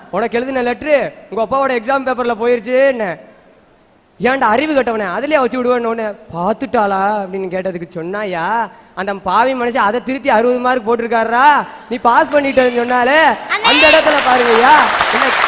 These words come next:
Speaker 1: ஜெயிக்க வச்சது அந்த காதல் தானே.
Speaker 2: அண்ணே, அதையாவது ஒழுங்கா தப்பு இல்லாம எழுதிருந்தீங்கன்னா நூறு மார்க் கிடைச்சிருக்கும்லண்ணே.
Speaker 1: ஐயா,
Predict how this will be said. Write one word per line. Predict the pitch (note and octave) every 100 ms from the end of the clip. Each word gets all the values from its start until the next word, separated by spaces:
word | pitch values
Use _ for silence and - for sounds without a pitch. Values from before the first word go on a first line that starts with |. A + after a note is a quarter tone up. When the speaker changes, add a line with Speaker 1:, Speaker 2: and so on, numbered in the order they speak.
| -
Speaker 1:
ஜெயிக்க | B3+ E4
வச்சது | C#4+ C4 B3
அந்த | - -
காதல் | A#3+ A#3+
தானே. | G3+ G#3
Speaker 2:
அண்ணே, | C4+ A#3 - F#4+ G#4 G#4+ D#4 - - D#4+ F#4
அதையாவது | G#4 A4 A4+ A#4 C5+ C5+ A4
ஒழுங்கா | A4 B4+ C5 B4+
தப்பு | G#4 - C5+
இல்லாம | C5+ C5+ C5+ D5 C5+
எழுதிருந்தீங்கன்னா | C5 C5+ C5+ C5 B4+ B4+ B4+ - G#4 G#4
நூறு | A#4 C5+ D5
மார்க் | D5+ C#5+ D#5+ G#5 F#5+
கிடைச்சிருக்கும்லண்ணே. | - - - D5 C#5 C5 B4+ A#4+ A#4 B4+ A#4+ - -
Speaker 1:
ஐயா, | G#3 A3 G#3 A#3 B3+